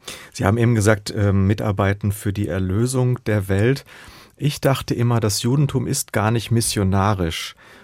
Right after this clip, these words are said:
Es geht ihnen gar nicht darum, Menschen davon zu überzeugen, dass das Judentum toll ist, weil man ist im Judentum aufgrund der Jüdischkeit seiner Mutter oder eben auch nicht.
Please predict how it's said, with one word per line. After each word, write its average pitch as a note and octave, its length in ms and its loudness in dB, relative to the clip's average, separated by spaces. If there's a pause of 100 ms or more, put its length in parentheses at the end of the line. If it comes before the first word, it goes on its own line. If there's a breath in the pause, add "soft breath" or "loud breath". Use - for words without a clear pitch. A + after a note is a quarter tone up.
(140 loud breath)
Es - 140 -4
geht A2 220 2
ihnen G#2 240 2
gar F#2+ 160 2
nicht G2+ 200 0
darum, F#2+ 320 2
Menschen G2+ 380 2
davon G2 320 2
zu A2+ 120 -2
überzeugen, G2+ 500 2
dass G2+ 140 0
das G2 200 -4
Judentum G#2 460 -2
toll G#2 200 2
ist, A#2 180 0
weil G2 140 2 (300 loud breath)
man G2 140 2
ist - 200 0
im C3+ 120 4
Judentum B2+ 560 4
aufgrund G#2+ 520 0 (380 soft breath)
der G2+ 320 4
Jüdischkeit A2 640 0
seiner G2 260 4
Mutter C3 400 6
oder G#2+ 200 2
eben G2+ 240 0
auch - 240 -4
nicht. C3 280 0